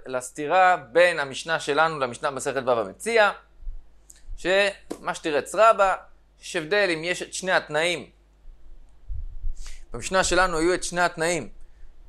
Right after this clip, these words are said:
גם זה היה מקום ששכיחים אנשים, וגם הוחזקו שניים עם השמות האלה,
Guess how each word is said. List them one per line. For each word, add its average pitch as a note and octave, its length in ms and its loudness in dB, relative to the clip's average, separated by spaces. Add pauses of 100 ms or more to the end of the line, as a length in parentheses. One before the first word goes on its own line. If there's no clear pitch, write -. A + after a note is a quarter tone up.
(380)
גם F#3+ 360 6
זה C3+ 100 -2
היה E3 120 4
מקום D#3 260 -2
ששכיחים D3 680 -8 (260)
אנשים, D#3+ 640 -4
וגם D3 560 2 (220)
הוחזקו C#3+ 600 -2
שניים D#3+ 460 0
עם B2+ 100 -8
השמות C#3+ 380 -6
האלה, G3 360 6